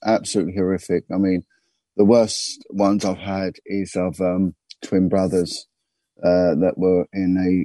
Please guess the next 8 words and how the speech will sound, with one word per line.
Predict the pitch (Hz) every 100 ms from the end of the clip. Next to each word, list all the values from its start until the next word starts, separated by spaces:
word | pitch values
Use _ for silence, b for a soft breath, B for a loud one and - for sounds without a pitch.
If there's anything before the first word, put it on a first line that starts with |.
| -
a | -
Catholic | 98 95 90 -
institution | 90 - 85 - 92 87 - 85 78 _ _ _ _ _ _
in, | 92 92 -
in | 95 98
Northern | 101 92 98
Ireland, | 98 95 95 90
in | 92